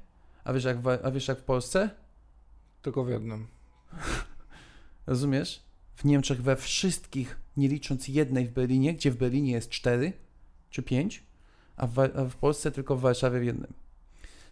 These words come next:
Speaker 1: Także przykre to jest trochę, no ale no co, no, tak
Speaker 2: No jest
Speaker 1: było.
Speaker 2: jak jest.
Speaker 1: Dla-,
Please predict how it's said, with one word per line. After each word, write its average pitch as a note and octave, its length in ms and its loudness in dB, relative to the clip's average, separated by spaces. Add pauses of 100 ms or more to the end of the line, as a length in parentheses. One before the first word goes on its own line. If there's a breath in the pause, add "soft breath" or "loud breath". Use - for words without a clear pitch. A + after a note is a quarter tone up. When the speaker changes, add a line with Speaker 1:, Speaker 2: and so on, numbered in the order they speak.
Speaker 1:
Także B2+ 400 2 (840 soft breath)
przykre C#3 360 2
to C3 120 2
jest B2+ 180 0
trochę, D#3 380 4 (1000)
no - 100 2
ale F#3+ 420 6 (1200 soft breath)
no C#3+ 200 -4
co, - 180 -4
no, B2+ 180 -2 (580)
tak C#3+ 140 4
Speaker 2:
No C#3 60 0
jest C#3+ 140 8
Speaker 1:
było. C3+ 120 8
Speaker 2:
jak D#3+ 80 0
jest. G#2+ 220 -8 (200)
Speaker 1:
Dla-, D3 120 6